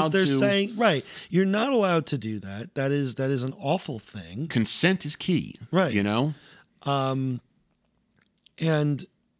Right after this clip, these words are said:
Speaker 2: you know, that's <laughs> why, you know, in a way I almost, and,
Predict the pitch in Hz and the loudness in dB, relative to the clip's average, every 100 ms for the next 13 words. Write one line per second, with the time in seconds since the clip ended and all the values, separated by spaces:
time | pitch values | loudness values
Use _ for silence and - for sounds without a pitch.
0 | _ _ _ _ _ 160 170 151 165 175 | _ _ _ _ _ 0 2 2 2 2
1 | - - 185 196 - - - - - 175 | 0 -2 -2 -2 -2 -12 -20 -20 -4 0
2 | 165 170 151 147 170 165 151 170 170 - | 0 2 0 0 0 0 0 0 0 -2
3 | - _ _ _ _ _ _ _ - 147 | -8 _ _ _ _ _ _ _ -12 -6
4 | 139 127 | -4 -4